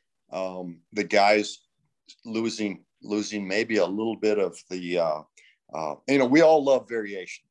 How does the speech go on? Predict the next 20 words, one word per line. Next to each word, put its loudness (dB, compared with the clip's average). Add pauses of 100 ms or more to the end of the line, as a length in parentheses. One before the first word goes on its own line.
(140)
We -6
all -2
love -2
throwing -8
in -12
different, -10 (220)
different -6
things, -6 (300)
but -2
you -8
still 0
have -2
to -18
be -4
true -4
to -8
the, -14 (100)
to -6
the -6
basis. -2